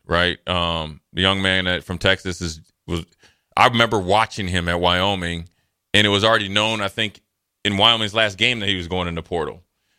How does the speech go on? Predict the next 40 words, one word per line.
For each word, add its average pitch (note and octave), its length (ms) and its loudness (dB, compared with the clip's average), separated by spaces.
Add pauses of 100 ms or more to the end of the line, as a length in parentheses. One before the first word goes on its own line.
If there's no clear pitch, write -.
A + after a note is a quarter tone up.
(300)
And G2 320 4
then G#2 80 4
he G#2 80 2
went G2+ 160 -4
to F2+ 60 -14
Texas, G#2+ 420 -2
two A2 180 -4
injury-plagued G2 560 -2
seasons, G#2 400 -2
so A2 80 -4
you G2+ 160 -2
know A2 160 0
the F#2+ 120 -2
potential's G2 560 -6
there. D#2 220 -4 (300)
But F#2+ 160 0
I G2 100 4
look G2 180 0
at G2+ 40 0
his F2+ 120 -2
body F#2 280 4
type - 280 -8 (320)
more, F#2 520 0
and F2+ 160 -8
I G2+ 120 0
can't, F#2 240 -4
like, F#2 240 -2 (120)
just A2+ 200 -4
from A#2 240 -2
me, G2+ 240 2
again, F#2+ 320 -2
from F#2 180 -4
a F2 60 -2
defensive G2 420 -4
perspective, G#2+ 560 -2 (320)
more A#2+ 220 2
along A2 260 2
the G2 80 -4
Jalen G2+ 340 0
Lloyd, F#2+ 380 0